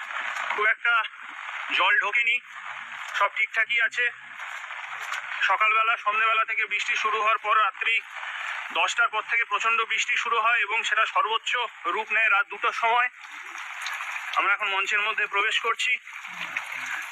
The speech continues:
আপনারা দেখতেই পাচ্ছেন। দে-, দেখুন, যেমন বলেছিলাম যে আমরা সমস্ত ত্রিপল সহ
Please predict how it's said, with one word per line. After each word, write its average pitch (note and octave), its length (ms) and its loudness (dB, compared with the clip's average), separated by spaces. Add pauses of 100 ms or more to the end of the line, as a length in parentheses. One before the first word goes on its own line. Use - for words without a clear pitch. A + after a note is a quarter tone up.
(360)
আপনারা F#3+ 300 2
দেখতেই A#3 300 0
পাচ্ছেন। - 380 0 (2500)
দে-, - 100 0 (760)
দেখুন, A3+ 340 2 (1120)
যেমন G3 300 0
বলেছিলাম A3 440 2
যে G3+ 100 0
আমরা F#3+ 240 2 (280)
সমস্ত F#3+ 320 -2
ত্রিপল G3 440 0 (920)
সহ F3+ 260 0